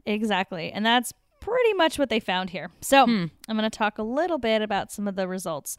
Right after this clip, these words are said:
Speaker 1: So they were looking at that daily shift and the variability, and they were looking at two different things, two different,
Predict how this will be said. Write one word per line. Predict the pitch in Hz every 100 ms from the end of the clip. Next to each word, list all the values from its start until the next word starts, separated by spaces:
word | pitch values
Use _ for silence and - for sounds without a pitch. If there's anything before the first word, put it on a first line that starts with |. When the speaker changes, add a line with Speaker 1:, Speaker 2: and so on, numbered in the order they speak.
| - - - -
Speaker 1:
So | 262
they |
were | 262 269
looking | 320 403 415
at | 302
that | 226 220
daily | 226 240
shift | - 214 208
and |
the | 196
variability, | 185 180 165 107 104 202 _ -
and | 226
they |
were | 226
looking | 240 269 294
at | 233
two | - 226
different | 214 214 214
things, | 170 165 185
two | - 214
different, | 202 208 196